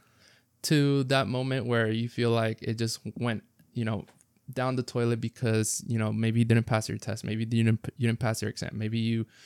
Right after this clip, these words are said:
didn't get that race you wanted. Maybe you didn't get that promotion you wanted. Maybe you lost a final, a championship final game at, uh, your local recreational league, or,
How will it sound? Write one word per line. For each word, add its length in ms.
didn't 160
get 120
that 120
race 280
you 100
wanted. 240
Maybe 200
you 120
didn't 180
get 160
that 160
promotion 480
you 100
wanted. 340
Maybe 220
you 320
lost 400
a 300
final, 540
a 60
championship 440
final 300
game 300
at, 220
uh, 160
your 220
local 480
recreational 580
league, 240
or, 320